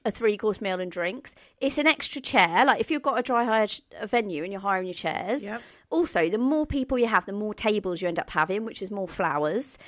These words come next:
Speaker 1: If you've got charger plates, it's extra charger plates. It's extra linen. It's extra service
Speaker 2: Yeah, all the
Speaker 1: staff.
Speaker 2: table
Speaker 1: It's extra
Speaker 2: decor.
Speaker 1: glasses if you're hiring glasses. Extra cutlery if you're hiring cutlery. Everything is a bounce-on effect of how many guests you're having in the daytime.
Speaker 2: Yeah, I think when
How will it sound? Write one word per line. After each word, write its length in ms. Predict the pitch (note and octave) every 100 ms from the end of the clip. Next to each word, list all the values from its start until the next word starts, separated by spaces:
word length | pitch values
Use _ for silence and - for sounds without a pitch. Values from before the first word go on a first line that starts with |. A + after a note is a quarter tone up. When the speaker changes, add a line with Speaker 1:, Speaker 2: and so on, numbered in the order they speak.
| - _
Speaker 1:
If 120 | B3
you've 100 | C4
got 120 | C4+
charger 400 | - A#3+ C4 C#4
plates, 260 | C4 G#3+ G3+
it's 80 | G#3
extra 240 | G3+ -
charger 320 | - F#3+ F3+
plates. 360 | E3 E3 E3+ - -
It's 180 | G#3 -
extra 320 | A#3 - -
linen. 480 | G#3+ F#3 E3 E3 A#3+ - -
It's 160 | G#3+ -
extra 320 | G#3 - G3
service 560 | - G#3+ G#3 A3 A3 A3
Speaker 2:
Yeah, 140 | A3
all 140 | G3
the 60 | A#3+
Speaker 1:
staff. 120 | -
Speaker 2:
table 140 | A3+ G#3+
Speaker 1:
It's 140 | A3
extra 280 | A3 G#3 G3+
Speaker 2:
decor. 40 | G3+
Speaker 1:
glasses 480 | G3+ G#3+ A#3+ C4
if 120 | B3+ B3+
you're 100 | A3
hiring 280 | G#3+ G3
glasses. 440 | F#3+ F3+ F3+ F3+ G3+
Extra 240 | - -
cutlery 320 | - A3+ G3+
if 100 | G3+
you're 80 | G3+
hiring 280 | F#3+ F#3+ F#3
cutlery. 340 | A#3 - D#3+ - A#3+
Everything 880 | C4+ - C4 - F3 D#3+ F3+ C#4 F#4+ _ _ _
is 120 | - A#3
a 40 |
bounce-on 460 | - A3 G#3+ - G#3+
effect 460 | - A#3 E3 -
of 80 | F#3
how 400 | - - G3+ G3+
many 320 | G#3 G3+ F#3+ -
guests 300 | E3 - -
you're 120 | E3
having 440 | - D#3 D3+ D3+
in 120 | C#3+ C#3+
the 80 |
daytime. 480 | C#3 - - - - - _ _ - - - _ A3
Speaker 2:
Yeah, 280 | G3+ G3
I 40 | G#3
think 240 | C4 C4
when 400 | B3+ C4 B3+ A3+